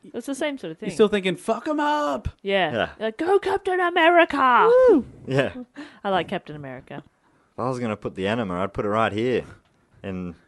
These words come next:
Speaker 2: Captain America's shield.
Speaker 3: <laughs> I was gonna put it in Ultron's butt. <laughs>
Speaker 1: That's better.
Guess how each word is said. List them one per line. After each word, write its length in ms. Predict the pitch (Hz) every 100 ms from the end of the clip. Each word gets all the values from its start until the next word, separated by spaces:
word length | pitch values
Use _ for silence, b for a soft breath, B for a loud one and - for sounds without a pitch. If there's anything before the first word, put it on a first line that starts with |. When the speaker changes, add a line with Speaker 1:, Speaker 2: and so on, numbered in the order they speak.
| -
Speaker 2:
Captain 280 | 208 196
America's 340 | 185 202 - 180
shield. 640 | - 208 160 139 - 123 _
Speaker 3:
<laughs> 160 | _ -
I 80 | 117
was 120 | 113
gonna 160 | 101
put 120 | - 95
it 60 |
in 100 | 90
Ultron's 520 | 90 98 - 90 82
butt. 400 | - - 113 - - -
<laughs> 1600 | 202 - 208 - 302 - - - - _ _ _ _ _ - _ -
Speaker 1:
That's 220 | 165 -
better. 360 | 160 147 139